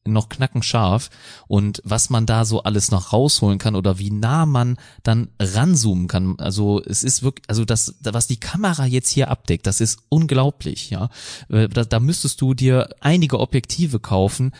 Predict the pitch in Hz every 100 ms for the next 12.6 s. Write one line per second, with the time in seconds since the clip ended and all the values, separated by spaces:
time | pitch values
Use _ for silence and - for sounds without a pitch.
0 | _ - 110 110 - 110 98 120 127 107
1 | - 147 104 90 85 90 120 - 120 123
2 | 120 - 117 - 107 85 76 76 85 110
3 | - 110 107 104 104 104 - - 104 104
4 | 104 104 104 110 - 107 104 135 156 123
5 | 139 143 131 135 - - - 110 107 113
6 | 113 110 - 135 160 - 120 110 135 -
7 | 127 127 120 113 120 113 120 107 107 107
8 | 101 107 131 120 104 113 131 - - 107
9 | 120 123 113 110 113 110 110 - - -
10 | 104 110 - - 107 113 - 117 120 -
11 | - - 139 120 120 120 - 127 - 110
12 | 110 - 127 120 107 -